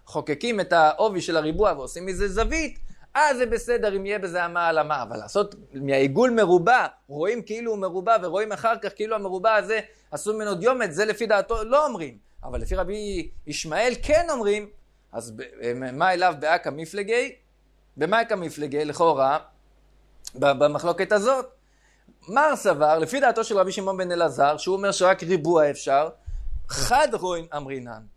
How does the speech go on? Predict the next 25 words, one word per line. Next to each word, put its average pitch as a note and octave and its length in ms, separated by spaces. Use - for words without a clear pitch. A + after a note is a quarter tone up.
רק A3+ 340
באבן A3+ 320
מרובעת G#3+ 420
אומרים A3+ 200
שאם G#3 520
אתה D3+ 300
תחקוק D#3 460
את D3+ 120
העובי, D3+ 560
וזה D3 300
יהיה D3+ 280
אמה D#3 180
על F3+ 140
אמה, D#4 240
זה B3+ 100
יהיה B3+ 140
בסדר. A#3+ 540
אבל C3+ 180
באבן C#3 920
עגולה F#3 320
שצריך G3+ 260
תרי E3 360
רואים, D3+ 440
לא A#3+ 220
אמרינן. A#3+ 420